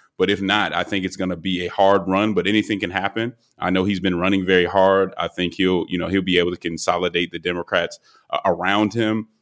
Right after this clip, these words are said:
There will not be a shortage of money <laughs> coming,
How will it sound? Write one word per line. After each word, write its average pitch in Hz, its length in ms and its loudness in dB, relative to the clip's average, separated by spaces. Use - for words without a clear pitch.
There 87 120 0
will 87 160 -2
not 90 320 0
be 95 180 -2
a 95 40 -2
shortage 98 460 -2
of 87 100 -2
money 95 360 2
<laughs> - 0 -
coming, 117 300 0